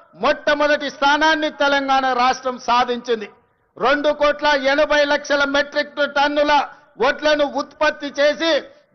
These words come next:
దేశంలోనే మొదటి స్థానంలో నిలబడ్డ తెలంగాణ రాష్ట్రం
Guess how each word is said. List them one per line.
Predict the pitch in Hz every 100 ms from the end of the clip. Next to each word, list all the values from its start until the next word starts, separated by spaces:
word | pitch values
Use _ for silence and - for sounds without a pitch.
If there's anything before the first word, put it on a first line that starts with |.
| -
దేశంలోనే | 302 302 294 294 294 294 294
మొదటి | 262 277 294 294 294
స్థానంలో | - 269 285 302 294 294 285
నిలబడ్డ | 269 294 302 294 285
తెలంగాణ | 285 277 302 302 311 294
రాష్ట్రం | 277 311 320 - 330